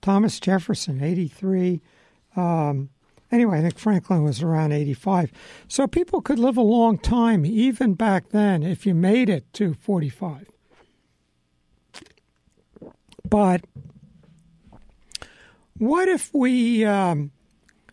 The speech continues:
figure out what, what causes aging? I mean, what, what's going on here? I'm seventy-six, and, uh, my underarms are getting a little wrinkly. <laughs> What is that? Uh, why don't they look the way they did, uh,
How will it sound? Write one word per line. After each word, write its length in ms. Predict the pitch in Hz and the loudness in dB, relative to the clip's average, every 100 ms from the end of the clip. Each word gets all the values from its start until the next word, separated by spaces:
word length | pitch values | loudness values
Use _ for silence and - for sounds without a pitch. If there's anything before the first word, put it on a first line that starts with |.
| _ | _
figure 540 | - 262 247 247 208 | -4 0 2 2 2
out 400 | 190 175 170 196 | 4 2 2 0
what, 220 | 311 262 | -2 -2
what 200 | 240 294 | -4 -4
causes 460 | - 302 190 185 143 | -2 0 0 -2 -2
aging? 320 | 214 - 170 | -2 -2 -2
I 60 | 160 | 0
mean, 200 | 190 185 | 0 0
what, 200 | 302 302 | -2 0
what's 220 | 294 - | -2 -2
going 240 | 330 254 | -2 2
on 220 | 233 214 | 2 2
here? 180 | 147 160 | 2 0
I'm 200 | 165 170 | -2 -2
seventy-six, 1000 | - 214 156 156 143 - 226 131 - - - - - - _ _ | -2 -2 -2 -4 -6 -6 -6 -6 -6 -10 -10 -20 -20 -20 _ _
and, 560 | 254 208 190 180 170 160 | 0 2 2 2 2 2
uh, 320 | 190 175 156 - _ _ _ | 2 2 0 -4 _ _ _
my 220 | 196 196 | 0 0
underarms 800 | 185 202 247 277 220 190 196 143 | 0 0 -2 -2 0 0 2 0
are 60 | 190 | -2
getting 280 | 220 214 196 | -2 0 2
a 120 | 185 | 2
little 600 | 202 202 202 170 143 151 165 | 2 2 2 0 -2 -6 -2
wrinkly. 600 | 214 240 196 151 110 90 214 - - | 0 0 -2 -8 -8 -4 -2 -2 -4
<laughs> 360 | - - - - | -20 -14 -14 -2
What 240 | 311 392 440 427 | 2 4 4 4
is 140 | - | 2
that? 380 | 214 - 120 269 _ _ - | -2 -4 -10 -18 _ _ -2
Uh, 320 | 220 214 196 170 _ - | 2 4 2 -2 _ -2
why 180 | 247 | 0
don't 180 | 320 294 | 2 0
they 120 | 320 | 0
look 280 | 247 254 233 | 2 0 0
the 100 | 233 | -2
way 200 | 220 233 | 0 0
they 200 | 220 220 | 2 0
did, 680 | 147 220 220 214 196 147 214 | 0 2 4 4 2 -2 -2
uh, 300 | 190 185 | -2 -2